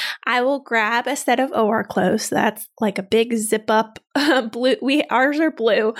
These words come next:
a big zip up blue gown, a little hat, and some shoe covers and a mask for whoever you want to go back in the O R with you, either, you know, your partner or your mom or your sister, whoever. And I'll also grab you a dose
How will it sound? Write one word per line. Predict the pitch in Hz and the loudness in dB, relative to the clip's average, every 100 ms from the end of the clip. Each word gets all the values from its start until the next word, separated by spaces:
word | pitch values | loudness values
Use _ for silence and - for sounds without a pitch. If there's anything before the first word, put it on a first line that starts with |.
| - - - | -6 -6 -4
a | |
big | 262 285 302 | -2 0 0
zip | 285 311 311 | -2 -2 0
up | 269 262 - | 0 0 -4
blue | 254 269 277 | -2 0 0
gown, | 247 226 226 214 | 0 0 0 -2
a | 196 | -2
little | 220 233 | 0 0
hat, | - 220 208 220 - | 0 -2 0 -2 -4
and | - 214 | -10 -2
some | 220 | 0
shoe | 214 - 233 | 0 0 -2
covers | 240 214 214 220 214 | 0 -2 0 0 0
and | 247 | 0
a | 294 | 0
mask | 269 208 208 226 262 - | 0 0 0 0 -4 -10
for | - 233 233 233 - - - | -2 2 2 -2 -10 -16 -2
whoever | 254 254 269 | 2 2 0
you | 302 285 | -2 0
want | 254 269 | 0 0
to | 302 | 0
go | 254 | 0
back | 247 226 | 0 -2
in | 277 | -2
the | 277 - | -2 2
O | 214 | 2
R | 220 202 | 2 2
with | 180 180 190 | 0 -2 -4
you, | 190 202 226 | 0 2 2
either, | 220 196 196 196 196 | 0 0 2 2 0
you | 220 202 | 0 -2
know, | 202 | -4
your | 202 | -6
partner | - 320 311 302 285 262 - | 0 0 0 -2 0 2 0
or | 190 | -2
your | 196 | -6
mom | 240 302 285 277 | -2 2 2 2
or | 254 | 0
your | 196 | -2
sister, | - 254 - 240 233 | 0 0 2 2 2
whoever. | 233 240 220 220 214 220 - _ _ - | 2 2 2 0 -2 -6 -10 _ _ -2
And | 247 247 | 0 0
I'll | - | 0
also | 262 349 - 381 | 2 2 2 -2
grab | 370 262 254 | 0 0 0
you | 247 262 | 0 0
a | 240 | 0
dose | 190 214 220 220 - | -2 0 2 0 -4